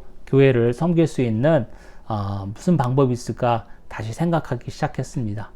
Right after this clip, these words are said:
그래서 선교사님이 오시면 정말 더 섬길 수 있는 길이 있을까 한번 저도 연구해 보겠어요. 저와 여러분이, 어, 선교에 늘 마음을 품고,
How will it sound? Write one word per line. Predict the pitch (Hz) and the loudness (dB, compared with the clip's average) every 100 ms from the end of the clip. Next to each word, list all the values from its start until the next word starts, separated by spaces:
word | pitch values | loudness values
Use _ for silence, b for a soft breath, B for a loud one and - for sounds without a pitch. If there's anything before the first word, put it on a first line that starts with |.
| - | -14
그래서 | - 107 107 b b | -6 -2 -2 b b
선교사님이 | - 156 147 139 127 | -2 2 2 2 0
오시면 | 117 110 123 113 143 151 117 b b b - | 0 -2 0 4 6 4 2 b b b -16
정말 | - 107 - | -8 -6 -6
더 | - 117 123 127 - - - - - - | -2 2 4 2 0 -12 -20 -18 -16 -12
섬길 | - 220 214 208 | -2 2 4 4
수 | - | 4
있는 | 139 113 101 127 185 196 B B B - | 2 4 2 2 2 -2 B B B -16
길이 | - 127 123 | -2 2 4
있을까 | 113 - 113 120 110 | 2 0 -2 2 2
한번 | 107 107 | 2 -2
저도 | - 107 113 110 127 | -2 -2 0 -2 0
연구해 | 117 127 123 127 113 | 0 2 2 2 2
보겠어요. | 110 113 - - - - - - b b - | -2 -4 -6 -12 -16 -14 -14 -14 b b 6
저와 | 160 165 | 10 12
여러분이, | 165 185 160 160 185 113 98 - - b b b - | 12 10 10 6 6 4 0 -14 -20 b b b -2
어, | 110 104 101 | 0 0 -2
선교에 | - 190 208 190 160 143 190 214 - - - - - - - - - 165 | -2 2 4 8 8 10 8 6 -6 -16 -16 -18 -16 -14 -12 -14 -4 4
늘 | 202 220 | 6 8
마음을 | 143 113 123 123 117 | 6 6 4 0 -2
품고, | - - - 120 - | -6 -10 -8 -12 -14